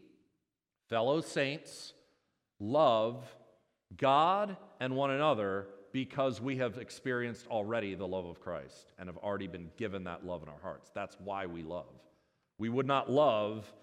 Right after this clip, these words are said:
Jesus. That's one of the things that, uh, you know, if you're, if you're thinking, "Man, I'm really struggling with assurance." Some of us struggle with assurance. "I don't know if I'm gonna make it to heaven. I struggle with whether or not I'm actually saved."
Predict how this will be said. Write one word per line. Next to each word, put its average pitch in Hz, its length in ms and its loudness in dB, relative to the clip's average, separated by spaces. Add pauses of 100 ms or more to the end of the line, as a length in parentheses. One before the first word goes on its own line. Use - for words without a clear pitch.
(320)
Jesus. 113 320 -4
That's 151 220 0
one 147 160 -2
of 135 60 -2
the 117 100 -4
things 139 460 -2
that, - 560 0 (240)
uh, 87 400 -10
you 117 120 -6
know, 92 100 -4
if 90 100 -10
you're, 110 140 -4
if 110 200 -8
you're 104 100 -6
thinking, 117 320 -6
"Man, 131 180 -4
I'm 120 140 -2
really 139 220 -2
struggling 143 640 -4
with 113 180 -8
assurance." 95 960 -10 (840)
Some 143 220 -6
of 135 120 -2
us 127 140 -4
struggle 120 380 -4
with 107 180 -6
assurance. 87 560 -10
"I 131 100 -6
don't 147 200 -6
know 123 300 -4
if 117 140 -10
I'm 107 220 -8
gonna 98 200 -12
make 95 280 -10
it - 140 -14
to 87 60 -16
heaven. 76 360 -12 (420)
I 107 100 -4
struggle 107 680 -4
with 82 180 -14 (280)
whether 104 240 -4
or 101 40 -6
not 95 160 -4
I'm 92 120 -6
actually 92 420 -10
saved." 78 520 -10